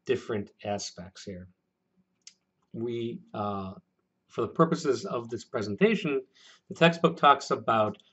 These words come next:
patents, copyrights, trade dress, trademarks, and trade secrets. Now,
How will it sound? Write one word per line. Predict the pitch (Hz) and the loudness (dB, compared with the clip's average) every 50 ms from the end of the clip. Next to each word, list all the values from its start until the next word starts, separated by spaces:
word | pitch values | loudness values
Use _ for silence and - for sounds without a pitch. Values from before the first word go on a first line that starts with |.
| _ _ - | _ _ 0
patents, | - 147 147 - 143 143 135 - | 4 4 4 4 2 -2 -6 -8
copyrights, | - - 131 123 120 123 120 113 113 110 110 107 - - | 0 4 4 4 4 6 4 4 4 2 0 -2 -6 -12
trade | - - 127 120 113 110 | -4 0 0 0 0 0
dress, | 117 113 107 104 - - - | -2 -2 -2 -2 -4 -8 -14
trademarks, | - - - 127 117 113 123 110 101 95 - - 95 | -12 -4 0 0 0 0 -2 -4 -4 -4 -6 -8 -12
and | 101 | -12
trade | - - 117 104 98 | -8 -4 -4 -4 -4
secrets. | - - - 151 - - 95 92 - - - - - _ _ _ _ - - - - _ _ _ | -4 -4 -4 -6 -4 -6 -10 -14 -14 -18 -20 -20 -20 _ _ _ _ -20 -20 -20 -20 _ _ _
Now, | - 139 135 127 127 131 127 127 131 - | 0 4 6 8 8 8 8 6 2 -4